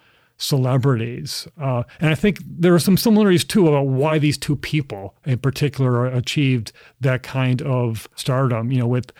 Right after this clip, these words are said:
Jorgensen, here was somebody who had been a U S serviceman during World War Two. So sort of, in a sense, the epitome of, of masculinity, who was,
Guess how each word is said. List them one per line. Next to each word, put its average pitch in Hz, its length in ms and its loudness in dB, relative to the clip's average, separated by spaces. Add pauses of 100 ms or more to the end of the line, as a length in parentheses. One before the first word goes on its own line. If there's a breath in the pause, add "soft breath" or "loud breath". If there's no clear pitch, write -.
(200 loud breath)
Jorgensen, 135 1000 2 (460 loud breath)
here 170 240 2
was 160 180 4
somebody 139 520 4
who 139 340 2
had 135 300 -2
been 139 240 2
a 135 120 -2
U 139 200 4
S - 180 0
serviceman 127 1700 -2 (240)
during 127 440 0 (120)
World 135 280 2
War 123 240 0
Two. 135 300 0
So 131 260 -2
sort 139 260 0
of, 110 140 -2 (240)
in 165 100 4
a 156 60 4
sense, 156 320 2
the 147 60 2
epitome 147 540 2
of, 131 380 0 (300 loud breath)
of 139 140 0
masculinity, 143 1000 2 (500 loud breath)
who 160 580 6
was, 147 520 2